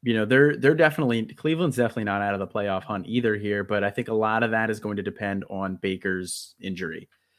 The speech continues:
Um, you know, reportedly might be able to play this week, but, uh, man, that's, it's, it's an injury. It's a shoulder injury. That's gonna be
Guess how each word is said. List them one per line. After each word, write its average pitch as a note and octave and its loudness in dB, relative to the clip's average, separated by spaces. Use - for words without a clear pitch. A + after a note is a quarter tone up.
Um, F2 -4
you G#2+ -2
know, G#2 2
reportedly C#3 6
might A#2+ 4
be A#2+ 4
able A2+ -2
to G#2+ -2
play G#2+ 0
this G#2+ -4
week, G#2 -6
but, G2 -2
uh, - -10
man, G2 -2
that's, G2+ -2
it's, G#2+ -10
it's - -10
an F#2+ -12
injury. A#2+ 2
It's G2+ -6
a E2+ -14
shoulder A#2 -4
injury. A2+ -2
That's G2+ -4
gonna G#2 -6
be F#2+ -10